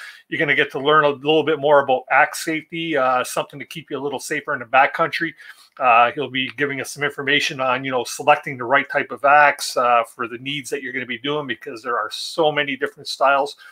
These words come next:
But, uh, most importantly, we are gonna be talking about axe safety. We wanna keep you safe in the backcountry. We don't want anybody taking a limb off or, uh, getting, uh, one of those really nasty gashes that you can't treat in the backcountry. So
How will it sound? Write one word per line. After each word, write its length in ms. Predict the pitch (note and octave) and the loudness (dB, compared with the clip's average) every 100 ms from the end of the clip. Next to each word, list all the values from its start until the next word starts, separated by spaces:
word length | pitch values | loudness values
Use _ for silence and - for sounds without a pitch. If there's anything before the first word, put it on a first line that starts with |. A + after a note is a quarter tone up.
| _ _ _ - | _ _ _ -2
But, 220 | C3+ - | -2 4
uh, 140 | C3+ | 2
most 260 | C#3 D3+ - | 4 2 2
importantly, 540 | - E3 E3+ E3+ F3 | 0 4 4 4 -4
we 220 | D3 D#3 | 0 2
are 100 | D3 | 4
gonna 160 | C#3 C#3+ | 4 0
be 100 | B2+ | -4
talking 460 | - C#3+ C3 - B2 | -2 0 0 -2 -10
about 160 | B2+ - | -10 -2
axe 320 | C3 A#2 - | 0 0 -2
safety. 380 | C#3 A#2+ - A#2+ _ - - | -8 -10 -10 -18 _ -20 -16
We 80 | C#3+ | -2
wanna 160 | C#3+ C#3+ | 0 0
keep 240 | - D3 | -2 -8
you 60 | D3 | -4
safe 240 | E3+ C3+ | 0 0
in 60 | C#3+ | 0
the 40 | |
backcountry. 640 | A#2+ C3+ C3 - C#3+ - C3+ | 0 4 4 2 0 0 -2
We 80 | C#3 | 0
don't 140 | B2+ | 2
want 160 | B2+ C3+ | 2 0
anybody 260 | C3 B2+ | 0 -4
taking 320 | A#2+ C#3+ B2+ | -2 -4 -4
a 80 | B2+ | -6
limb 240 | B2 C3+ B2 | -4 -2 0
off 320 | B2+ C3 - | 2 0 0
or, 240 | A#2 A#2 | 0 2
uh, 140 | A#2 A#2 | 0 -2
getting, 260 | C#3 B2 | -4 -6
uh, 160 | B2+ A#2+ | -6 -6
one 160 | B2+ | -6
of 60 | B2 | -10
those 200 | A#2+ - | -12 -8
really 220 | C#3 B2 | -6 -4
nasty 380 | B2+ A#2+ - C#3+ | 0 0 -2 -12
gashes 420 | C#3+ C3+ C3 C3+ | -2 0 0 -4
that 140 | A#2+ - | -10 -10
you 80 | |
can't 260 | - C#3+ A#2+ | -8 -6 -4
treat 240 | - - - | -6 -12 -12
in 60 | |
the 80 | - | 0
backcountry. 520 | C3+ - C#3 - - | 0 0 -10 -10 -14
So 320 | - F#3+ - | 0 2 2